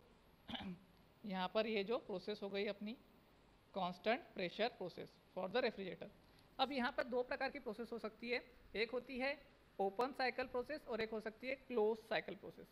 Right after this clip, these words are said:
ठीक है, एक open cycle process हो सकती है और एक हो सकती है क्लोज cycle process। तो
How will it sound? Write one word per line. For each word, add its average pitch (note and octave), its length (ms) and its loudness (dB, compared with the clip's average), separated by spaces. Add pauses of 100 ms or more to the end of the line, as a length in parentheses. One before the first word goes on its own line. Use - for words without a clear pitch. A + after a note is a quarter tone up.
(460)
ठीक A#3 140 0
है, C#4 220 2 (180)
एक A3 160 0
open G#3 260 -4
cycle A#3+ 260 -4
process A#3 260 -8
हो A3+ 80 -8
सकती A#3 280 -8
है C4+ 140 0 (340)
और G#3 100 4
एक A3 100 0
हो A3+ 80 -4
सकती A3 280 -4
है B3+ 60 2
क्लोज G#3 340 -2
cycle G#3 300 0
process। G#3+ 420 -6 (520)
तो - 280 2